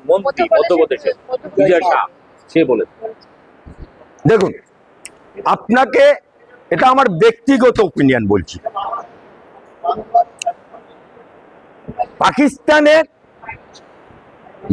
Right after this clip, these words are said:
Speaker 2: জঙ্গি বাহিনী, ইসলামিক টেররিজম, তারা আচমকা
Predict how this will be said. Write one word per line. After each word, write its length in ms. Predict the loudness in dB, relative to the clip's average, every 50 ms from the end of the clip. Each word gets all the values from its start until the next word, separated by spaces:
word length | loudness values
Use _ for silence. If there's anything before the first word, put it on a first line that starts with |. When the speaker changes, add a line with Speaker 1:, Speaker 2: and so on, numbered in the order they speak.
| 2 4 4
Speaker 2:
জঙ্গি 460 | 2 2 2 0 0 2 2 2 2 0 -4 _ _ _ _ -2
বাহিনী, 480 | 0 2 2 4 4 2 2 0 -2 -6 -8 _ _ _ _ _ _ _ _ _ _ _ _ -6
ইসলামিক 640 | -4 -4 -4 -2 0 2 4 4 4 4 4 2 0 -2 -2
টেররিজম, 500 | 0 2 2 2 2 -2 -2 -2 -2 -2 -4 -6 _ _ -20 _ _ -20 -20 -20 -20 -18 -12 -12 -12 -12 _ -20 -20 -20 -12 -4 -2 -2 -2 0 0
তারা 240 | 2 4 6 6 6 4 4 2 _ _ _ _ _ -20 -20 _ -4 0 2 2
আচমকা 540 | 2 4 2 2 2 2 0 2 4 4